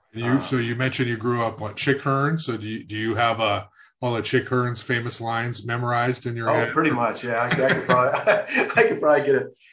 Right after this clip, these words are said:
Speaker 2: get a number of those out, out pretty quick, but it, it's, uh,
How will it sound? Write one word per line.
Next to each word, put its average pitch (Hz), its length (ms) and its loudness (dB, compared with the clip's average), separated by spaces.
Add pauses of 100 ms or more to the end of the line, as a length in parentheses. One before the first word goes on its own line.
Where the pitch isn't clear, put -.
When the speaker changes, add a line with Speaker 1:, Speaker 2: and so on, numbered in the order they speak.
(600)
Speaker 2:
get 127 120 0
a 113 40 -2
number 120 340 0
of 113 100 0
those 110 360 -2
out, 104 180 -10 (240)
out 110 220 -4
pretty 104 200 -8
quick, 101 320 -8 (200)
but 101 160 -10
it, 110 520 -14
it's, - 260 -14
uh, 110 300 -4